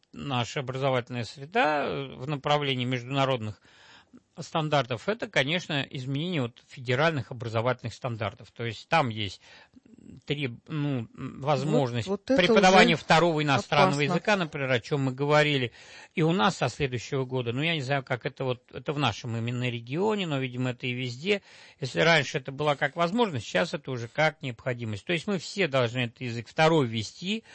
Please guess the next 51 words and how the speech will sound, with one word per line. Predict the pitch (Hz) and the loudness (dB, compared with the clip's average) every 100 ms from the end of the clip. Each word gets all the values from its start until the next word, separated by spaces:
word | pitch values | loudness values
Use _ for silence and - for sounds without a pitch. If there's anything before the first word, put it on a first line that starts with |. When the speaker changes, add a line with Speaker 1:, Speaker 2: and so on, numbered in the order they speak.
| - - - - | -18 -18 -14 2
Speaker 1:
э, | 147 143 | 6 6
начиная | - 151 139 165 160 143 | 6 -2 -2 0 4 4
с | 117 | 2
девятого | 135 151 127 - | 2 4 4 2
класса | - 139 131 - 107 | 0 2 2 2 -4
по | - 160 139 | -4 0 0
пятый, | - 123 107 101 135 | 2 4 4 2 -4
то | - | -2
есть | 143 - | -2 0
там | 151 135 156 | 2 2 4
несколько | 165 - 135 107 | 4 2 -4 -4
даже | 123 123 110 | 2 2 2
программ | - 131 127 135 113 | 2 2 4 4 4
должно | 113 117 107 113 | 4 2 2 -2
быть | 113 | -2
разработано | 117 113 135 139 143 135 127 120 - - - - - - | -2 2 4 4 4 2 2 0 -2 -10 -18 -20 -20 -2
по | 160 | 2
введению | 135 139 135 143 143 135 131 | 2 -2 -6 2 4 6 4
этого | 120 123 | 2 -2
языка, | 123 110 123 - 131 120 | -2 -2 -2 4 6 6
с, | 101 - - - | 4 -4 -16 -6
ну, | 147 | -4
начиная | 123 113 - 117 | -2 -4 -6 -6
с | 104 | -6
пятого | - 262 226 | -2 -2 -2
класса | 131 123 - | -2 -2 -4
по | - | -10
девятый, | 110 117 110 101 | -6 -2 -2 -4
с | - - | -12 -12
шестого | - 131 - 214 | -12 -10 -4 -4
по | 208 | -4
девятый, | 160 156 131 | -6 -4 -4
с | - | -8
седьмого | 127 160 196 | -8 -6 -8
по | 139 | -10
девятый, | 135 131 | -8 -8
с | 110 | -8
восьмого | 107 | -10
по | |
Speaker 2:
Бедные | 196 226 196 | -4 -4 -2
Speaker 1:
девятый. | 175 156 | -2 2
Вот | 190 | 4
Speaker 2:
наши | |
Speaker 1:
так | 185 180 | 4 4
и, | |
Speaker 2:
дети. | 240 196 - 202 | 4 4 2 -4
Speaker 1:
и | 233 226 | 0 4
на | 196 | 4
один | 156 180 180 | 4 2 0
девятый | 147 165 160 | 2 2 0
класс. | 131 104 | -4 -4